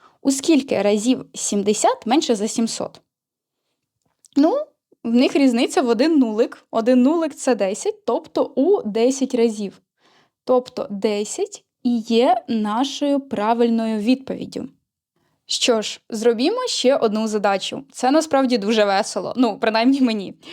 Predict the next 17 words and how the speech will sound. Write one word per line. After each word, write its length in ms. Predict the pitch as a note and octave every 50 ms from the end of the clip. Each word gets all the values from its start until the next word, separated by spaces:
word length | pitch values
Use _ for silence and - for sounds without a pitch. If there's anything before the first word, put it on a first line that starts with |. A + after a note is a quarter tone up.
| - C4+ A#3 -
Заповніть 600 | A#3 A3 A#3 A3+ A3+ B3+ E4+ A#4+ A#4+ A#4 G#4 - -
пропуски, 680 | - A#3+ A3 G#3 - C#4 D4 - - - G#4+ A4 -
щоб 360 | - - - - B3+ D4 E4+
завершити 580 | D#4+ C#4 A#3+ G3 G3 G#3+ B3+ D4+ - C#4+ - C4
співвідношення 1000 | B3+ - - B3+ C4 A#3+ C4+ C#4 A3 G3+ F#3+ F3+ F#3+ - - B3 B3 C4 C#4 C#4
між 400 | B3 G#3+ G#3+ G3+ G3+ G3+ - - _ - - - _ -
двадцять 500 | G#3 G#3 A3+ B3 B3 B3 C4 B3+ - -
п'ять 400 | B3+ C4 E4+ G#4+ G#4 - _ -
тисяч 540 | - F#3+ G3 - - - - C#4 - - _ _ _ _
чотириста 720 | - - A#3 A#3 - E4 G4 F#4 D4+ C#4 - - G#3+ G#3
тридцять 580 | - - - - - D#3+ - - G#4 - - _ _ _ _
та 280 | - G#3+ G#3+ G#3+ - -
дві 280 | G#3 G3 G3+ G3+ A3+ A3
тисячі 600 | - - G3 F#3 F#3 - - C4 C4+ - - G#4
п'ятсот 640 | - - - A3 G#3+ - - - C#4 E4+ A4 - -
сорок 420 | - - - A#3 A#3 A3+ A3+ A3+ -
три. 200 | - - -